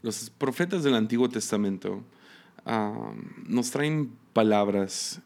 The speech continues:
que están fuera de la sabiduría convencional. La sabiduría convencional es lo que,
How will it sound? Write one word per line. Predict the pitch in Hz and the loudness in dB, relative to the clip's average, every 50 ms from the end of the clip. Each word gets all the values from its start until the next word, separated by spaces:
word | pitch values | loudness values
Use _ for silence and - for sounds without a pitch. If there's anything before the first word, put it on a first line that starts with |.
| - - | -18 -12
que | - - | -8 -6
están | 101 - - 107 104 104 98 | -4 -2 0 2 2 2 2
fuera | - - - - 110 110 110 107 110 110 110 110 113 113 - - - - - - _ _ - | 0 -6 -8 -2 0 0 2 2 2 0 0 -2 -6 -8 -14 -20 -20 -20 -20 -20 _ _ -2
de | 107 | 2
la | 104 101 101 | 2 4 4
sabiduría | 101 - - - - - 104 107 101 101 98 98 98 101 101 101 101 | 2 0 -2 0 0 2 2 4 4 4 4 4 6 6 4 4 2
convencional. | - - 95 95 95 95 92 90 - - - - - - - - 98 98 98 92 - - - - - - _ - - - - - - - - - _ - - - | 0 -2 0 0 0 0 -2 -2 -6 -10 -12 -10 -6 -6 -4 -4 -4 -4 -6 -8 -10 -12 -14 -16 -20 -20 _ -20 -20 -20 -20 -20 -20 -20 -20 -20 _ -20 -14 -6
La | - - - | -4 -2 0
sabiduría | 110 - 127 123 127 131 135 143 156 175 175 170 | 2 4 4 6 6 6 6 6 6 4 4 4
convencional | - 131 123 117 110 104 - - 104 101 101 98 98 98 | 4 6 6 6 6 4 4 2 4 4 4 4 4 4
es | 101 101 | 2 2
lo | 104 104 101 | 2 -2 -2
que, | - - 98 98 95 92 90 95 | 0 0 0 2 2 0 -2 -4